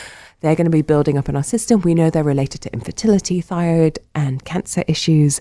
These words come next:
We know this because they've leached them out in American waters, and we've seen sort of the health consequences around that. So, is there enough to cause your problem in your straw? No.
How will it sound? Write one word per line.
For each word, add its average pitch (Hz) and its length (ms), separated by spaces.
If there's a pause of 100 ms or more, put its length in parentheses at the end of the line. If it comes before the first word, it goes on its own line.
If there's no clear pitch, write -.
(240)
We 135 320
know 147 240
this 143 240
because 139 400
they've 131 260
leached 131 320
them 127 120
out 127 140
in 131 80
American 127 420
waters, 127 360
and - 80
we've - 140
seen - 320
sort - 160
of - 80
the - 60
health - 260
consequences - 520
around 135 280
that. - 220 (360)
So, 190 280 (180)
is 302 180
there 269 140
enough 254 260
to 220 60
cause 240 220
your 226 80
problem 220 320
in 226 100
your 220 100
straw? 214 280 (160)
No. 110 500